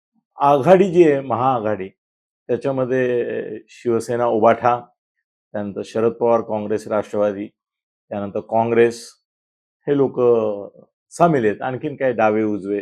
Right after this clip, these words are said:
डावे काही सामील आहेत. पण, अं, हा एवढा मोठा झटका बसणार आहे त्यांना की आत्ता कसं आहे ना, ते सगळे स्वतःला संभ्रमात ठेवतायत आणि लोकांना भ्रमात ठेवतायत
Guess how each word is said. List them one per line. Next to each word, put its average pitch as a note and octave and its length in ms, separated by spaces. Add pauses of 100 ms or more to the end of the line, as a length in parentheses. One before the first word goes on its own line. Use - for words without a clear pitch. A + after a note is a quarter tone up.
(100)
डावे A#2+ 340
काही - 440
सामील B2+ 460
आहेत. F#2 120 (420)
पण, D#3+ 280
अं, A#2 800 (1120)
हा D#3 380
एवढा A2 400
मोठा B2+ 320
झटका - 580
बसणार A2+ 380
आहे G#2 120
त्यांना F2+ 260 (880)
की F#2 640 (180)
आत्ता D#3+ 240
कसं G#3+ 220
आहे A3 80
ना, G3 80
ते G3+ 140
सगळे G3+ 520 (720)
स्वतःला G3 920
संभ्रमात F#3 560
ठेवतायत C3+ 560
आणि D3+ 260
लोकांना D3+ 320
भ्रमात G#2 300
ठेवतायत - 380